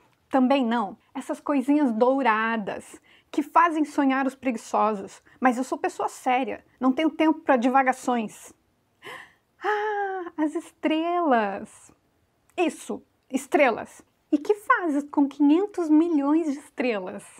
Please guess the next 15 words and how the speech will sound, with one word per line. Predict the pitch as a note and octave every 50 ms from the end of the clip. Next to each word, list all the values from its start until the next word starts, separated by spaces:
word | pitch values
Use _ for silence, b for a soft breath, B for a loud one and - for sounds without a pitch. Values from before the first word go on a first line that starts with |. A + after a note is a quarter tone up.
| _ _ _
Quinhentos | - B3 B3+ A#3+ A#3 A#3+ B3 C4+ D4+ E4+ F4 - E4 D#4 B3+
e | A#3+ B3 A#3
um | A#3+ C4 D#4 G4 G#4
milhões | G#4 E4+ B3 A3+ A3 A#3 C#4 D#4 -
seiscentos | - C4+ B3 - - D#4 D#4+ D#4 D4+ B3
e | C4 B3
vinte | C#4+ D#4 D4 C#4+
e |
duas | A#3+ B3+ C#4 C4 G#3+ G#3+
mil | G#3 G#3+ B3 D#4
setecentos | D4+ - E4+ D4+ - - D#4 D#4+ D#4+ D4
e | D4
trinta | D4 - C4+ F4 F4+ - A#4
e | G#4
uma. | F#4 D#4+ C#4+ C#3+ - - -